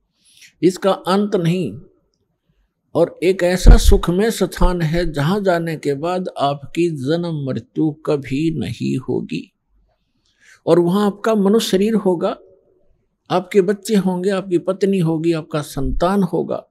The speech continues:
as it is होगा, आपका परिवार होगा,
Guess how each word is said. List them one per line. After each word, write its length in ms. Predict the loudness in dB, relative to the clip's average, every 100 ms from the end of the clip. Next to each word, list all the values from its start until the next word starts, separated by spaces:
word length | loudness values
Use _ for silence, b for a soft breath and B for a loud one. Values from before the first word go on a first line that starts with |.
| _ -2
as 240 | -2 -2
it 140 | -2
is 180 | -2 -2
होगा, 360 | -8 -12 -14 -20 _ _ _ _ _ _ _ _ _ _ B B B -4
आपका 360 | -4 -2 -2 -2
परिवार 500 | 0 0 0 -2 -2
होगा, 480 | -4 -8 -10 -16